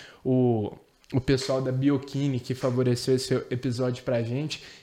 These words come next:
que, que mandou aqui essa caixinha maravilhosa que vocês estão vendo aqui, e que tamo, inclusive, com um pu-,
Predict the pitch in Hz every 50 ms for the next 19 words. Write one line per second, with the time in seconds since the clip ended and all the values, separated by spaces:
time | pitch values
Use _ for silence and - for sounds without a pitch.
0 | _ - - - - - - 139 139 139 139 131 127 123 135 139 139 135 123 -
1 | - - 135 143 156 160 143 127 - 139 127 - 139 131 - - - 139 139 139
2 | 135 135 139 127 143 135 131 123 120 117 131 151 156 156 165 156 - - - 143
3 | 127 123 - 131 127 123 123 131 127 127 123 120 - - 147 190 - - - -
4 | - - - 196 247 269 269 - - - - - - - 180 180 - 180 180 202
5 | 202 202 196 196 196 196 180 143 151 185 190 185 - - 190 196 190 - 185 160